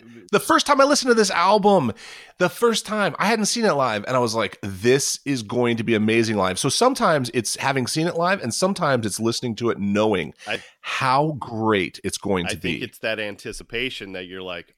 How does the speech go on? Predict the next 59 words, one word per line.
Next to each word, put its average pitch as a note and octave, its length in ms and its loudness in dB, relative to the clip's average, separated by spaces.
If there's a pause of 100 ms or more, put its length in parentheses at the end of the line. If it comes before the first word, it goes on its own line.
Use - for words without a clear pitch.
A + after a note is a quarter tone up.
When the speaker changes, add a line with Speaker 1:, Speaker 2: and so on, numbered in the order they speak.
Speaker 2:
"Oh F#2+ 120 -12
my F2+ 180 -12
Speaker 1:
Maybe. A#2+ 380 0
Speaker 2:
gosh, B2 100 -16
this - 220 -20
is E2 100 -20
gonna E2 200 -16
translate F2 640 -18
so D#2+ 200 -20
well D#2 340 -20
live." C#2+ 480 -20 (840)
Speaker 1:
M-, F#2 160 -10
maybe. D3 520 0
I C#3+ 140 4
still, D3 340 2
I A#2+ 160 2
love, A#2 360 4
but B2 100 0
I, D#3 220 2 (100)
I C3 140 0
still, D3 420 0
we G#2 120 2
don't C#3+ 180 0
have A#2+ 380 0
a G#2 40 0
live, G2+ 640 0
we A2 100 0
don't A#2+ 120 0
have A#2 160 0
a - 20 -12
Kicking G#2 300 -6
Television F2 420 0
after E2+ 460 -6 (480)
that, F#2 260 0
and G2 180 -2
so G2+ 140 2
I G2 120 4
still A#2 200 2
just G#2 180 -2
listen G2 240 -4
to F2+ 100 0
the, E2 60 -4
the F2 140 -6
studio F#2+ 380 -2
album F2 160 -2
on E2 80 -6
this, E2 160 -6
and, E2 100 -8
and F2 160 -4
I D#2+ 120 -4
love F2 340 -4
it. - 120 -8
I - 120 -12
love G2 420 -2
this D#2 140 -8
song D#2 320 -10
so - 140 -10
Speaker 2:
Yeah. F#2+ 60 -6
Speaker 1:
much. F2+ 460 -8